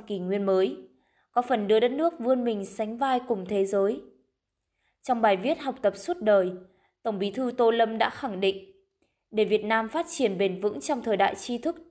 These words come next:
toàn dân cần học tập suốt đời và cán bộ phải dám làm,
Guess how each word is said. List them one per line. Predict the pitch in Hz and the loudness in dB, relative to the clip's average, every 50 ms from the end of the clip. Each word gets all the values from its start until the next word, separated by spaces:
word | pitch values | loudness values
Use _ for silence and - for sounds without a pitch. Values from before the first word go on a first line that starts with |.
| _ _ _ _ _ _ _ _ _ _ - | _ _ _ _ _ _ _ _ _ _ 2
toàn | 226 208 202 196 | 2 2 2 2
dân | 185 220 214 214 208 | 2 2 2 2 2
cần | 208 226 208 202 | 2 2 2 2
học | 208 202 202 - - | 0 -6 -2 0 0
tập | 202 202 | 0 0
suốt | - - 370 381 - | 0 -2 -4 -4 0
đời | 226 233 214 202 190 196 185 - - - - _ | 2 4 4 6 4 2 0 -4 -8 -18 -10 _
và | - 247 | -2 0
cán | 247 254 262 294 311 | 0 2 0 0 2
bộ | - 311 240 - 156 - | 4 4 4 4 2 -2
phải | - 220 196 196 | -2 -2 -2 0
dám | 190 214 214 269 | 0 -2 -2 0
làm, | 302 269 247 220 214 208 196 | 0 2 2 2 2 0 -2